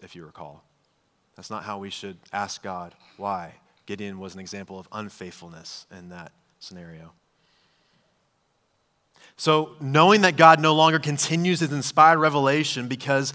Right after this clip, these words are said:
he has it written in his word, when we ask God why, seek answers through how he has spoken.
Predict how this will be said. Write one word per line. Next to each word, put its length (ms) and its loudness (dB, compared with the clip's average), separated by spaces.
he 140 -2
has 420 4
it 80 -4
written 320 -2
in 80 -2
his 160 -6
word, 540 0
when 180 -2
we 140 4
ask 340 2
God 400 4
why, 420 4
seek 640 0
answers 380 0
through 180 -2
how 340 8
he 200 -2
has 240 4
spoken. 760 -2